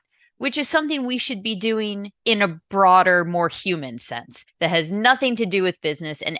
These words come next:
everything to do with human relationships and how we can make sure we are treating people the proper way and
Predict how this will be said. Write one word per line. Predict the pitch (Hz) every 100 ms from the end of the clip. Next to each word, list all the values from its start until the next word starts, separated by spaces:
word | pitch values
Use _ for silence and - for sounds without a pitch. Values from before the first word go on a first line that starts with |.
| -
everything | 180 196 196 180
to | 170
do | 156 156
with | 151 151
human | - 240 240 233
relationships | 202 165 160 - 160 - 147 147 - -
and | 160 160
how | - 185 165 165 165 165 - _
we | 175 185
can | - 180 175
make | 170 170 -
sure | - 175 170 165 165 165 - -
we | 175 185
are | - 165 165 165 170 -
treating | - - - 196 208 202 190
people | - 190 180 185
the | 175
proper | - 180 170 - 175
way | 165 165 165 160 165 160 -
and | 151 156 151 151 151 147